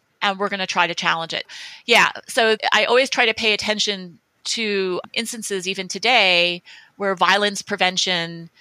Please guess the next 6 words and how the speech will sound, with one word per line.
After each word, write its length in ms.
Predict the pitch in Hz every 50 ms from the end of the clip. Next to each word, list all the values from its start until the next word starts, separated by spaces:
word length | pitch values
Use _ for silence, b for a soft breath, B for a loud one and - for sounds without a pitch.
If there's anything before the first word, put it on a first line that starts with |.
| b b b b b _ _ _
becomes 300 | - - - 214 208 196
the 80 | - 196
justification 920 | - 175 170 - - - 180 - - 170 165 160 - 165 160 151 147 139 -
for 220 | - - 185 160
essentially 440 | - 156 - 160 160 - - - 160
discrimination. 680 | - 156 - - 143 160 - - - - - - -